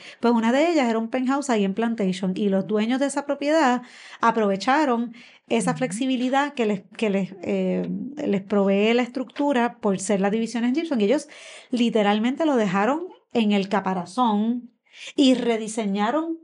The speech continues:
Speaker 1: todo, o sea, cambiaron, ese, ese penthouse era de dos niveles, en el primer nivel estaba el entertaining area, la cocina, no sé qué, y arriba los cuartos, pues ellos lo invirtieron,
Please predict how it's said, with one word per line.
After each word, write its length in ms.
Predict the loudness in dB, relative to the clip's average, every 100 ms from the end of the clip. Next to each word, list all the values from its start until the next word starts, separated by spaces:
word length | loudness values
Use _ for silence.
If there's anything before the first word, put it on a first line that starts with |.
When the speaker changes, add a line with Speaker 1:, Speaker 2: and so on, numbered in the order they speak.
| 2
Speaker 1:
todo, 300 | 4 6 2
o 40 |
sea, 280 | 0 -2 -2
cambiaron, 720 | 0 0 2 2 4 4 2 -2 -4
ese, 200 | -2 -2 -2
ese 200 | 0 0
penthouse 420 | 0 0 0 2
era 160 | 2 4
de 80 | 2
dos 100 | 0
niveles, 460 | 2 2 4 2 -2 -18 -20 -10 0
en 160 | 2
el 80 | 4
primer 280 | 2 0 0
nivel 240 | 2 2
estaba 240 | 2 2 2
el 40 |
entertaining 500 | 2 0 0 0 0 2
area, 300 | 2 2 2
la 100 | 0
cocina, 300 | -2 0 0
no 80 |
sé 100 | -2
qué, 80 | 0
y 40 | 0
arriba 260 | 0 0
los 100 | -2
cuartos, 320 | -2 -4 -2
pues 120 | -2 2
ellos 120 | 2
lo 60 | 2
invirtieron, 800 | 2 0 -2 -4 -2 -2 -4